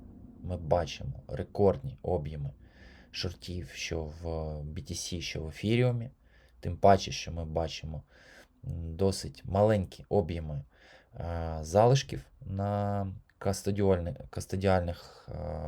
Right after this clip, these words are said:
аккаунтах бірж. Тому, е, ще раз, е, буду радий почути вашу думку в коментарях. Дякую вам за лайк обзору. Підписуйтесь, е, на канал, не пропускайте цінні випуски.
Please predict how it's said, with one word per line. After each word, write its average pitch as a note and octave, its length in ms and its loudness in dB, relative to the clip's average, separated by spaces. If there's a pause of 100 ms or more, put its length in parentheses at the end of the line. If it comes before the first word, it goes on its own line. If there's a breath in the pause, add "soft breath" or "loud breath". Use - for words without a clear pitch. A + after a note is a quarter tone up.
(200)
аккаунтах F2+ 580 0
бірж. F#2 480 -2 (1000 loud breath)
Тому, C3+ 580 6 (260)
е, F#2+ 360 2
ще A2 280 4
раз, F#2+ 320 2
е, F2+ 160 0
буду G2 280 2
радий E2 520 4
почути - 380 -4
вашу D#2+ 340 -2
думку E2 420 -4
в D2+ 120 -12
коментарях. G2+ 880 4
Дякую F2+ 540 -2
вам E2+ 280 -2
за D#2+ 140 -4
лайк E2 440 -2
обзору. F#2+ 560 2
Підписуйтесь, - 840 -4
е, F2+ 300 -2
на D#2+ 120 -6
канал, A2+ 440 2
не G2 80 -6
пропускайте - 800 -4
цінні F2 280 -8
випуски. F#2 600 -2